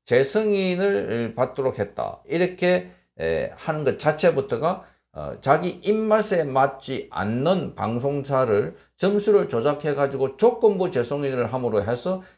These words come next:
자, 계속해서, 어, 이 정권의, 그 당시 문재인 정권의 비판적인 목소리를 내지 못하도록 이렇게, 에, 어, 그 족쇄를 걸어놨다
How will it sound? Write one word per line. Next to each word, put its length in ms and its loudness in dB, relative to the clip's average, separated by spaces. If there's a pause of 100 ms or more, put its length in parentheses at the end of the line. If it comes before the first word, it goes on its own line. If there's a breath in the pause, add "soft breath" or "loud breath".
자, 100 -6
계속해서, 600 0 (220 loud breath)
어, 260 -2
이 280 -6
정권의, 540 2
그 80 2
당시 240 0
문재인 600 0
정권의 500 -2
비판적인 600 -2
목소리를 400 2
내지 180 0
못하도록 760 0 (160 loud breath)
이렇게, 320 0
에, 840 -2
어, 140 -16 (240)
그 140 -8
족쇄를 360 4
걸어놨다 500 -2